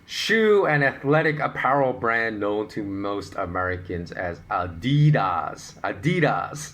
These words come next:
But that is completely incorrect pronunciation. The last word, Paris.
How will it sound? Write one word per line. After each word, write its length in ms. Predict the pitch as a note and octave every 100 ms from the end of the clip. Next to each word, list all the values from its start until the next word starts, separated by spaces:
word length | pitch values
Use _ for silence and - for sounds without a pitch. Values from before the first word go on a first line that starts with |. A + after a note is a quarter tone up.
| -
But 160 | D3 D3
that 180 | D#3 D3+
is 200 | C#3+ -
completely 1080 | - B2+ - - C#3+ D3 D3 C3+ C3+ B2+ -
incorrect 800 | C3+ A#2+ A#2+ - A#2+ G#2+ G#2+ - - - - -
pronunciation. 1300 | - G#2+ G2+ G2 F#2 - G2 G2+ G2+ F#2 - D#2+ - - - - - -
The 100 | -
last 500 | F2 E2+ B2 C#3+ -
word, 420 | E3 F#3+ F#3+ - - - - - -
Paris. 460 | B2+ A#2+ C3+ G2+